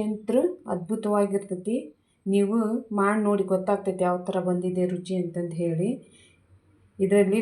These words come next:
ಅವಾಗವಾಗ ಮಾಡ್ಕೊಂಡು ತಿನ್ನಬೇಕು, ಆರೋಗ್ಯಕ್ಕೆ ತುಂಬಾ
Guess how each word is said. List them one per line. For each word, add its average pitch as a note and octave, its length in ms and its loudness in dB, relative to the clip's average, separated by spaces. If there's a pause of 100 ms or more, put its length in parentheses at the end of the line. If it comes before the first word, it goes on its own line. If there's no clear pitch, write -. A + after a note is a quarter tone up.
(100)
ಅವಾಗವಾಗ F#3+ 560 2 (800)
ಮಾಡ್ಕೊಂಡು G3 440 0
ತಿನ್ನಬೇಕು, F#3+ 480 -2 (920)
ಆರೋಗ್ಯಕ್ಕೆ G3+ 480 0 (100)
ತುಂಬಾ G3 240 2